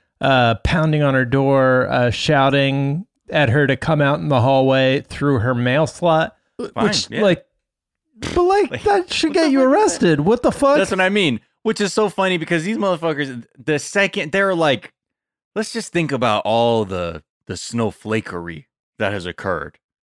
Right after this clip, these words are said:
Speaker 2: You know what I mean? They don't, they don't even like if people are outside their house not banging on the door, just
Speaker 1: Yeah.
Speaker 2: physically showing up to be like, "Hi, we're here.
Speaker 1: Yeah.
Speaker 2: And we're, we see you." They're like, "Oh
Speaker 1: I
Speaker 2: my
Speaker 1: feel
Speaker 2: God, this,
Speaker 1: threatened.
Speaker 2: this is ridiculous. We gotta call the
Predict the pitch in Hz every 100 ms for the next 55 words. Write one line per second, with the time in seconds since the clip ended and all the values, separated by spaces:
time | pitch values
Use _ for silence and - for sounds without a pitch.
0 | _ _ _ _ _ - 110 120 113 110
1 | 113 92 135 226 175 110 104 123 175 233
2 | 190 151 147 139 120 104 - 147 - 113
3 | 101 107 110 135 - 127 123 107 90 104
4 | 95 - 139 123 - - 95 110 175 -
5 | _ _ _ _ 107 113 110 101 90 87
6 | 85 - 92 76 - - 170 - - 147
7 | 143 110 117 117 - 135 117 110 113 -
8 | - - 110 110 101 - 147 151 123 104
9 | 143 123 135 120 92 92 _ _ _ -
10 | 117 107 120 117 117 107 - 156 107 90
11 | 87 _ _ _ _ - 143 190 302 -
12 | 143 180 165 175 262 123 185 254 262 208
13 | 180 - 107 - _ _ 139 120 339 -
14 | 185 117 110 214 339 - - 180 127